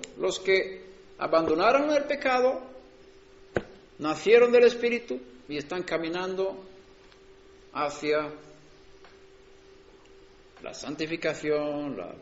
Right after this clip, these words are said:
corrección, perfección, y están saliendo.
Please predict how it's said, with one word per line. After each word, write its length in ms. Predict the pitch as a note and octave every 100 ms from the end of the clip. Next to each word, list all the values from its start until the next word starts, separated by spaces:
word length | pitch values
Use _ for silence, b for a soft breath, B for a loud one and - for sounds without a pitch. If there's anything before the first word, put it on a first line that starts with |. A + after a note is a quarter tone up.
| - - - - -
corrección, 880 | - B2 D3+ - - D3 D3+ D3+ D3
perfección, 840 | D3 A#2 D#3+ - - C#3 C#3 C#3 C#3+
y 40 |
están 260 | G#2 - C#3
saliendo. 420 | C#3+ E3 D4 B3